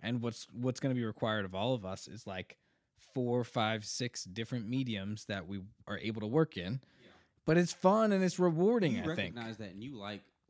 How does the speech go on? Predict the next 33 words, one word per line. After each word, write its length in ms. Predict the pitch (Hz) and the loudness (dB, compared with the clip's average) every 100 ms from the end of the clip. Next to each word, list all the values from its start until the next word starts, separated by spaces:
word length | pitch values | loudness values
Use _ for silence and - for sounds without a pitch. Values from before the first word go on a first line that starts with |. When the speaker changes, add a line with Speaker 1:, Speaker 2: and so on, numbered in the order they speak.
| 95 | -14
Speaker 2:
learning, 520 | 107 113 87 78 78 | -10 -8 -8 -10 -12
but 140 | 85 - | -14 -14
I, 160 | 101 104 - _ - | -12 -12 -14 _ -12
I, 120 | 104 92 | -12 -10
I 80 | 110 | -10
don't 180 | 120 120 | -10 -10
think 220 | 120 113 - | -12 -12 -10
that 200 | 107 - | -12 -12
for 80 | 101 | -8
most 300 | 107 147 - | -4 -4 -6
people 280 | - - | -14 -10
who 80 | 113 | -10
make 260 | 101 98 92 | -8 -8 -8
music, 280 | 98 87 87 | -10 -10 -10
that 100 | 92 | -10
is 120 | 85 | -10
not 260 | 87 85 - | -12 -14 -14
the 60 | 78 | -20
default. 440 | - - 73 60 - 90 | -20 -16 -16 -16 -20 -10
They 400 | 95 95 90 - - | -6 -6 -8 -14 -4
Speaker 1:
Hmm. 180 | 113 90 - - | -4 -4 -8 -16
Speaker 2:
just 180 | 98 - | -16 -12
tend 360 | - 110 101 92 | -10 -8 -8 -12
to 100 | - | -14
like, 180 | 82 82 | -16 -14
they, 100 | 101 | -16
they, 180 | 101 104 90 | -12 -14 -12
they 80 | 107 | -10
don't 180 | 117 92 | -10 -10
like 220 | 104 - | -14 -12
the 120 | 90 | -16
other 160 | 80 85 | -16 -18
stuff. 280 | - 58 | -20 -20